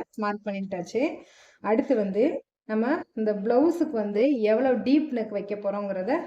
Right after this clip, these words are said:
முதல்ல நம்ம, அ, கரெக்டா அதை அக்யூரேட்டா கணிச்சுக்கணும். இந்த, இந்த டிப்பை நீங்க ஃபாலோ பண்ணீங்கன்னா, ஹண்ட்ரட் பர்சன்ட் வந்து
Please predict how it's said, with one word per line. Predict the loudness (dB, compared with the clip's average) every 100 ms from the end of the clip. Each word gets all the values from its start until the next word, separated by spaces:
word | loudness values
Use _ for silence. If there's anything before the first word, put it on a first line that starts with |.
| -4
முதல்ல | 0 2 2
நம்ம, | 0 0 -2 -4 -14 -20 _ _
அ, | 0 2 4 4 2
கரெக்டா | 0 -4 0 2
அதை | 2 0
அக்யூரேட்டா | 0 0 2 2 2 0 -4
கணிச்சுக்கணும். | -2 -2 -2 -4 -4 -6 -16 _ _
இந்த, | -6 0 2 2 2
இந்த | 0 -2
டிப்பை | -2 2 4
நீங்க | 4 2
ஃபாலோ | 0 0 0
பண்ணீங்கன்னா, | -2 -6 -6 -4 -2 -4 -10 -20 _
ஹண்ட்ரட் | -2 0 2 2
பர்சன்ட் | 0 -2 0 0
வந்து | 2